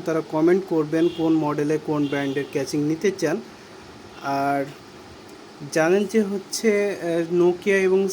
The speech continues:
Samsung-এর কিছু মডেল বাদে সবগুলোই কিন্তু পুরানো। এগুলো পুরানোর মধ্যে যেগুলো আপনার নতুন থাকে, দেখতে মোটামুটি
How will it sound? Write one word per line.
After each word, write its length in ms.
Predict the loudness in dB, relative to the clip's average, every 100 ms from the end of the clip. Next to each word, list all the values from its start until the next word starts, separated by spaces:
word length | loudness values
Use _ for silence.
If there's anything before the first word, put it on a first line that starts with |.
| 0
Samsung-এর 500 | 0 0 2 2 2 0
কিছু 240 | -4 0
মডেল 380 | 0 2 0 0 -2
বাদে 380 | -4 0 -2
সবগুলোই 540 | -2 -4 -6 -2 0 0
কিন্তু 460 | 2 0 2 -2 -4 -8 -20 -20 -20 -6
পুরানো। 440 | 0 2 4 0 -4 -10 -8
এগুলো 240 | -2 0 0
পুরানোর 420 | 0 0 2 2 0
মধ্যে 440 | 0 -2 -2 -4 0
যেগুলো 360 | 0 0 0 -2
আপনার 240 | -2 0
নতুন 380 | 2 0 0 -2 -2
থাকে, 380 | -8 -4 -2 -2 -2
দেখতে 400 | -4 -4 -4 -2
মোটামুটি 480 | -2 -4 -4 -6